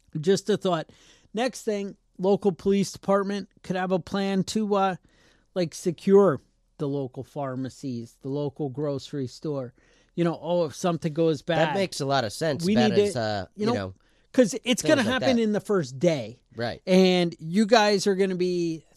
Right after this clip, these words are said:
Speaker 1: thinking about things, you know, three, four days. All right, what do we do? Things are starting to get out of hand and a problem.
Speaker 2: Mm-hmm.
Speaker 1: It's already too late.
Speaker 2: Right.
Speaker 1: They've already thrown the chair through the window of the grocery store and things are ending badly.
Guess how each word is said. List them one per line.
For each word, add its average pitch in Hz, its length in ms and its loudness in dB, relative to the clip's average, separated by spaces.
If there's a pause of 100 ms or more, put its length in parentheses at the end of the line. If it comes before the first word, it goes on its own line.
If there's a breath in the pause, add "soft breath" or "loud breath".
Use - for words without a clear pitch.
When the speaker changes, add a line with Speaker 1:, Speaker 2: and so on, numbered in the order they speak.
Speaker 1:
thinking 196 320 -4
about 175 380 -2
things, 180 420 -4
you 196 60 0
know, 156 140 -4
three, 196 340 -4
four 190 340 -4
days. 170 440 -4
All 180 120 -2
right, 165 300 -2
what 165 160 0
do 180 60 4
we 185 180 2
do? 165 360 6
Things 165 360 -6
are 165 100 -10
starting 175 340 -8
to 170 60 -10
get 156 180 -4
out 156 220 -2
of 147 100 -8
hand 156 280 -6
and 143 140 -6
a 135 60 -6
problem. 175 500 -4 (180)
Speaker 2:
Mm-hmm. 95 320 -10
Speaker 1:
It's 175 200 -6
already 190 240 4
too 190 220 -2
late. 165 300 0 (360)
Speaker 2:
Right. 98 220 -8 (120)
Speaker 1:
They've 190 160 4
already 202 220 2
thrown 185 480 0
the 170 100 0
chair 175 320 0
through 170 260 -2
the 151 80 -2
window 151 340 -4
of 139 80 -2
the 139 80 -6
grocery 147 520 -8
store 143 480 -6 (560)
and 147 500 0
things 160 300 -2
are 156 80 0
ending 139 260 -4
badly. 131 460 -4